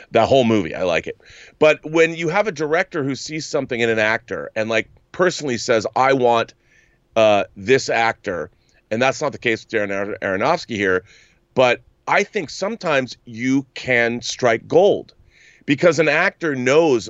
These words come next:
what they're getting and they will step up and they'll do everything they can to throw themselves into that kind of work. Now, Aronofsky wanting Joaquin Phoenix is a very different vision for the Batman than,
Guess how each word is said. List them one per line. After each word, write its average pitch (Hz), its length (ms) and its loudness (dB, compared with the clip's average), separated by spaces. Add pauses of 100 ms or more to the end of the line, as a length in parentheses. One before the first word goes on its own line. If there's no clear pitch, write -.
what 120 220 -4
they're 113 140 0
getting 107 520 0
and 107 140 -4
they 139 160 2
will 147 160 0
step - 380 -2
up 170 240 2
and 110 180 -4
they'll 131 120 0
do 131 260 -4
everything 147 480 -2
they 113 120 -2
can 123 600 -2 (380)
to 131 120 0
throw 147 300 4
themselves 110 600 -2
into 147 320 -4
that 120 220 -2
kind 107 280 -4
of 98 120 -2
work. 143 380 2 (320)
Now, 135 340 2 (400)
Aronofsky 180 560 0
wanting 123 360 -2
Joaquin 110 440 -2
Phoenix 123 340 -4
is 104 100 -8
a 113 60 0
very 120 200 2
different 127 480 -4
vision 101 600 -4
for - 160 -4
the 104 80 -2
Batman 98 520 -2
than, 92 220 -6